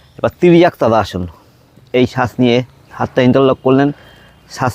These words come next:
নিয়ে হাতটা উল্টে দেবেন, শ্বাস নিয়ে হাতটা লম্বা টান টান করবেন, শ্বাস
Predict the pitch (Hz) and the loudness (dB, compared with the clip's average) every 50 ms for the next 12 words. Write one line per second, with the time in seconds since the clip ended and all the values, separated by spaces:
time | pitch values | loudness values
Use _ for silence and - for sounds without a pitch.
0 | - - 127 120 117 117 - - - 117 117 107 95 113 113 117 123 120 - - | -2 0 0 0 0 -2 -2 -2 0 2 2 2 2 2 2 2 2 0 -2 -6
1 | - - - 120 - - 135 135 127 120 113 - - 131 123 120 127 131 131 131 | -10 -8 -8 -8 -6 -2 -2 0 0 0 -2 -2 -2 0 0 2 2 2 2 2
2 | 131 131 131 127 - 151 156 160 - 160 143 135 120 110 104 92 92 85 - - | 2 2 0 0 0 0 -2 0 0 -2 -2 -2 -2 -2 -2 -2 -4 -6 -8 -12
3 | - - - - - - - - - - - 679 659 622 - - - 587 587 587 | -14 -14 -14 -14 -14 -16 -18 -18 -20 -20 -20 -20 -20 -20 -20 -20 -20 -20 -20 -20
4 | - - - - - - _ _ - - - - - - - - - - - - | -20 -20 -20 -20 -20 -20 _ _ -20 -20 -20 -20 -20 -20 -20 -20 -20 -20 -20 -20
5 | - - - - - - - - - - - - - - - - - - - - | -20 -20 -20 -20 -20 -20 -20 -20 -20 -20 -20 -20 -20 -20 -20 -20 -20 -20 -20 -20
6 | - - - - - - - - - - - - - - - - - - - - | -20 -20 -20 -20 -20 -20 -20 -20 -20 -20 -20 -20 -20 -20 -20 -20 -20 -20 -14 -10
7 | - - - 160 156 | -6 -2 0 0 0